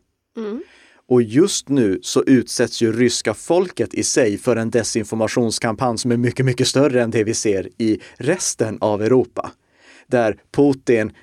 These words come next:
Speaker 2: diktar upp berättelser om varför de går in i Ukraina och, och, eh, har en egen idé om hur världen fungerar.
Speaker 1: Ja.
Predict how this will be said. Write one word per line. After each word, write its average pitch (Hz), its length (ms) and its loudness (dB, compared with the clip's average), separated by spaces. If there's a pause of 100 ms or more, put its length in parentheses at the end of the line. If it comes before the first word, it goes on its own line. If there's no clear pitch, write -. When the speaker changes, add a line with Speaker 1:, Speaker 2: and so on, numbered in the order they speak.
(100)
Speaker 2:
diktar 123 440 2
upp 120 300 2
berättelser 120 840 0
om 110 180 -2
varför 127 640 0
de 107 480 -2
går 120 200 4
in 117 300 0
i 104 300 -2
Ukraina 98 680 -4
och, 120 200 2 (120)
och, 101 100 -2 (220)
eh, 107 220 -2
har 117 180 2
en 117 140 -2
egen 120 520 2
idé 123 520 4
om 110 200 0
hur 107 340 2
världen 113 500 -4
fungerar. 110 800 -6
Speaker 1:
Ja. 175 380 -4